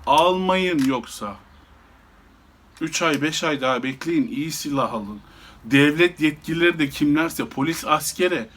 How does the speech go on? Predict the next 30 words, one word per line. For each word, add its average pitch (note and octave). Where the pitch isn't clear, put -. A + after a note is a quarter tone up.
bedava E3
silah A2
verin G2+
abi. D#3
İthal E3
vermiyorsun D#3+
bari. B2+
Yerliyi C#3+
bedava D3+
verin A#2
abi. C#3+
Yani A#2+
bedava A#2
verin A3
de A#2
boktan -
silah D3
da D#3+
vermeyin. C3+
İyi F3
silah A2+
verin. E2
Ya G2+
yerlilerde C#3
en F3
iyi C#3
neyse G#3+
onu G3
verin G#3
abi. D3+